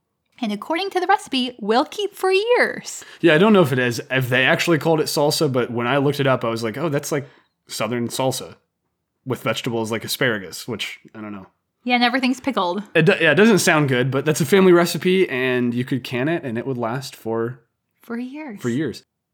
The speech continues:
Speaker 2: In eighteen forty-five, when Carrie was sixteen years old, she was baptized by Reverend William Winans, who gave her a letter telling her to be careful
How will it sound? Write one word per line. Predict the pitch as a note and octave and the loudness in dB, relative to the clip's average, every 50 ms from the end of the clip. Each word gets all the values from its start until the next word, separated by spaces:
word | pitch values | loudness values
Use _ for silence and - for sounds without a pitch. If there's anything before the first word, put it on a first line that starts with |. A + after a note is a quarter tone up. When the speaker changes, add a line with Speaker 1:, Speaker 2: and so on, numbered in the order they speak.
| _ _ _ | _ _ _
Speaker 2:
In | D#3 D#3 D3+ F3 - | 0 2 2 2 4
eighteen | E3+ F3 G3+ G3+ - B3 G#3+ | 4 4 4 4 4 4 4
forty-five, | - - F#3 F3 D3+ C3+ C#3 C#3+ C#3 C#3 B2+ B2 | 4 4 4 4 4 4 2 2 2 4 4 2
when | B2+ B2 | 2 0
Carrie | A2+ - D3+ D3 D3 C#3 | 0 0 2 2 4 4
was | C3 A#2+ G#2+ | 2 0 -2
sixteen | - - - D3+ C3+ - - - C#3 C3 | -2 -4 -4 -4 -4 -4 -2 0 2 2
years | B2 A#2+ A#2 G#2+ G2+ | 2 2 0 0 -2
old, | G#2+ G#2 G#2+ A2 G#2+ G#2 F#2+ G2 | -4 -2 -2 -2 -2 -4 -6 -8
she | - - - C#3+ B2+ | -8 -4 0 0 2
was | B2 A#2+ A2+ G#2+ | 2 0 -2 -2
baptized | G#2 G#2 G#2+ B2 C3 C3 - C3+ B2+ A#2+ A#2+ A#2 A2+ G#2+ - G#2+ | -2 -2 0 0 -2 -2 -4 -2 -2 0 0 0 -2 -2 -6 -10
by | F#2+ A2+ A2 A2 G#2+ A2 | -6 -4 -2 0 0 -2
Reverend | G#2+ G2+ A2 A2 A#2+ B2+ C3+ B2+ C3+ C#3 B2+ A#2+ A2+ A2 | -2 -4 -4 -2 -2 -2 -2 -2 0 0 0 0 0 -2
William | G#2 G#2 G#2+ A#2+ C#3 D#3 D#3+ D3 C#3 B2 A2 G2+ | -6 -4 0 0 2 4 4 4 2 2 0 0
Winans, | G2 G#2+ A#2 B2+ C#3 A#2 G2+ D2 D#2 - - - - - _ _ _ _ _ _ _ _ _ _ | 0 0 0 0 0 -2 -4 -8 -14 -18 -16 -16 -16 -18 _ _ _ _ _ _ _ _ _ _
who | - C3 C3 B2+ A#2+ | 0 2 2 2 4
gave | B2 D#3 D3 C3+ - | 4 4 4 4 2
her | C3 C3 | 0 0
a | A2+ A2 | 0 0
letter | A2 A2+ C3+ D3+ C3 A2+ A2 G#2+ | 0 0 2 2 2 2 0 -2
telling | - - C3+ C#3 B2+ C3 C3 A#2 | -6 -4 -2 0 0 0 0 0
her | A2 B2 B2+ A#2+ | 0 0 0 0
to | A#2 | 0
be | G#2+ G#2+ | -2 -4
careful | G2+ - - E3+ F3+ E3+ - F3+ F3 F3 E3+ E3 - | -6 -4 -2 -2 -2 0 0 0 0 0 0 0 -4